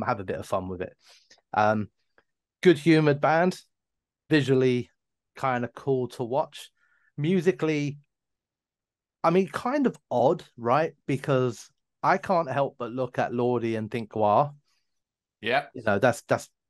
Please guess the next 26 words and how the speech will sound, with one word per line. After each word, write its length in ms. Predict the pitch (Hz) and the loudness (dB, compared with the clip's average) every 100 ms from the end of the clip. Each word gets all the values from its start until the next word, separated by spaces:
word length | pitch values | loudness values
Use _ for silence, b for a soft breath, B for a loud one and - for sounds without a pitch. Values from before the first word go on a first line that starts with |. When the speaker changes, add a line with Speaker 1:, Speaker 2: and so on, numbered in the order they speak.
| - | -8
Speaker 1:
probably 240 | 127 113 | -2 0
unfair 480 | 113 113 - 110 113 | 0 0 -2 0 0
on 120 | 117 | 0
them, 280 | 120 131 165 | -2 -2 -2
but 100 | 123 | -2
that's 180 | 117 - | -2 -2
what 120 | 113 | -2
I, 100 | 107 - | -2 -2
that's 160 | 135 | -4
what 80 | 117 | -4
I 60 | 104 | -6
do. 240 | 98 98 | -6 -8
I 40 | 101 | -2
go, 140 | 113 | 0
"Oh, 40 | |
look, 120 | 123 110 | 2 0
it's 120 | - | -4
Gwar." 260 | 110 101 - b b b b b | -2 -2 -4 b b b b b
Um, 380 | - 104 107 110 - _ _ _ _ | -2 0 0 -4 -10 _ _ _ _
they're 140 | 185 175 | 2 4
really 340 | 190 311 311 | 4 4 4
not 220 | 156 120 | 4 2
even 260 | 123 117 104 | -2 -4 -6
a 60 | |
metal 400 | 98 107 117 104 | -4 -2 -2 -2
band, 400 | 95 98 92 92 | -8 -8 -10 -12